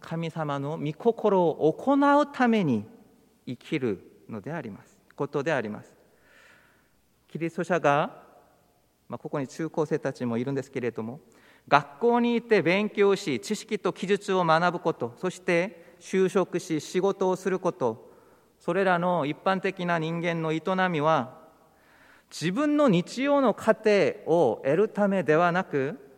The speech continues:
神様の御心を行う、行うためであります。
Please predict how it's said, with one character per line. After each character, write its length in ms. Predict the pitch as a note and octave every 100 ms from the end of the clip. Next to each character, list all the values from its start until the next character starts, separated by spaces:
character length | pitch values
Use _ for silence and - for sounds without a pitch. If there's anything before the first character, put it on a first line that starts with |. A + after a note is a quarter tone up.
| _ _ _ _ _ _ _
神 280 | - F3 E3
様 240 | E3 D3+
の 100 | E3+
御 100 | E3+
心 540 | - - G3+ F#3 D3
を 60 | C3
行 160 | - F3+
う、 480 | E3 D3+ - C3+
行 360 | - G#3+ A3 A3+
う 60 | A3
た 160 | F#3
め 140 | C3+ G#2
で 120 | A#2+
あ 80 | A2
り 100 | -
ま 120 |
す。 60 | -